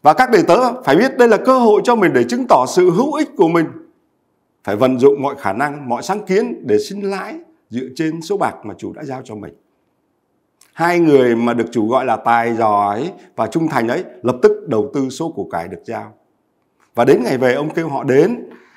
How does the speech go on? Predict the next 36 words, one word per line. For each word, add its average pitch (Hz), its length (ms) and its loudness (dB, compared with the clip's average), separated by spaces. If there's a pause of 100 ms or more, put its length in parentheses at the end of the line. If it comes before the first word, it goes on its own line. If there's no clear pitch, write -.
(120)
để 113 320 0
mà, 107 420 -2 (240)
à, 107 160 -8
báo 127 180 0
cáo 165 440 -6
thanh 170 180 -8
toán 175 140 -2
sổ 120 160 -6
sách. - 240 -10 (840)
Hai 151 180 -2
người 127 120 0
đầu 117 220 0
tiên, 143 360 -2
à, 143 220 -10
trình 113 200 -2
ra 135 220 -4
thành 107 260 -8
quả 98 440 -4 (580)
và 123 160 4
ông 110 220 -4
đã 127 120 -6
không 131 460 -10 (100)
tiếc 208 200 -6
lời 98 180 -6
khen 120 240 -12
ngợi 104 220 -16
họ. - 260 -18 (960)
Bởi 151 160 4
vì 170 120 8
họ 156 180 2
đã 175 80 -2
chứng 233 200 -6
tỏ 120 160 0
được 123 240 -2 (760)
họ 139 200 2
là 113 280 -6